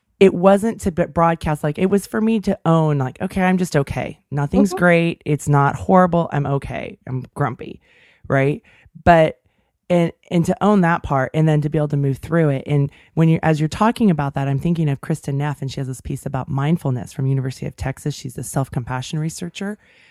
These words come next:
Speaker 1: who's been on my show a couple of times. And mindfulness is the, is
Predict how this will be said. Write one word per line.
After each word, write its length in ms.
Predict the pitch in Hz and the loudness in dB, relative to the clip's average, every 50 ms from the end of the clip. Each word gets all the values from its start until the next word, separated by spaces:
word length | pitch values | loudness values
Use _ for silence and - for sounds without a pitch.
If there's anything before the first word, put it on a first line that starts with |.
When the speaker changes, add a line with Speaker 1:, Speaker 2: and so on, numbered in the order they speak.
| _ _ _ | _ _ _
Speaker 1:
who's 200 | - 160 156 - | -6 -6 -6 -4
been 140 | - 151 | -4 -4
on 120 | 147 139 139 | -2 -2 -2
my 100 | 139 135 | -4 -6
show 240 | - - - 143 135 | -6 -4 -4 -2 -2
a 60 | 135 | -2
couple 260 | - 147 - - 143 | -4 -4 -4 -2 -2
of 80 | 135 - | -4 -2
times. 380 | - 147 135 131 131 131 - _ _ _ _ _ _ _ _ - | -2 -2 0 0 -2 -4 -8 _ _ _ _ _ _ _ _ 0
And 160 | 160 156 151 156 | 2 4 4 6
mindfulness 600 | 156 160 170 196 196 - 196 190 170 151 147 - - | 6 6 4 4 2 2 2 2 2 2 0 -2 -4
is 120 | 147 131 | -6 -6
the, 160 | - 143 - - - | -4 -6 -6 -2 -2
is 400 | 147 147 143 139 139 131 - | -2 0 0 0 -2 -4 -6